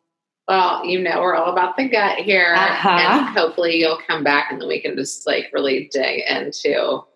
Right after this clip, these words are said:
Speaker 1: the gut and how, um, you use Chinese medicine to
Speaker 2: Awesome.
Speaker 1: help to heal it. I would love to talk about that.
Speaker 2: That would be very fun.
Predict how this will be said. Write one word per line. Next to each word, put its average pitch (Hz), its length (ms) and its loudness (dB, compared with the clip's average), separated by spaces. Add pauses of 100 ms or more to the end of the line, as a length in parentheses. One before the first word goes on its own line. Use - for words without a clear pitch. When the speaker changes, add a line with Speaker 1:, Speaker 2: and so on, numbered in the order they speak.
(480)
Speaker 1:
the - 160 -4
gut 139 420 2
and 143 180 -2
how, 135 720 -2
um, 139 540 -4 (280)
you 147 200 -2
use 143 260 0
Chinese 143 420 -2
medicine 139 540 -4 (140)
to 143 60 -2
Speaker 2:
Awesome. 139 360 0
Speaker 1:
help - 300 -8
to 139 80 -12
heal 143 180 -2
it. 147 60 -2
I 127 160 0
would 135 120 -8
love - 220 -2
to - 80 -16
talk - 240 -10
about - 240 -6
that. - 240 -4
Speaker 2:
That 151 140 0
would 143 140 -2
be 147 200 -4
very 160 280 0
fun. 139 300 -2